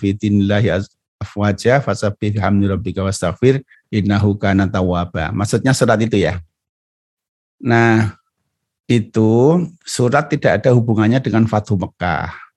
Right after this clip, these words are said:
ya. Jadi justru itu diturunkan itu menjelang Rasulullah wafat. Nah, ketika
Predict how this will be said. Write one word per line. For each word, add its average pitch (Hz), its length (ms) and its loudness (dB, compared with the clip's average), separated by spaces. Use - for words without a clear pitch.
ya. 107 320 -12
Jadi 92 240 -6
justru 95 400 -2
itu 131 680 2
diturunkan 101 1200 2
itu 117 640 0
menjelang 110 480 4
Rasulullah 107 560 0
wafat. 92 400 -6
Nah, 107 240 -4
ketika 101 800 -2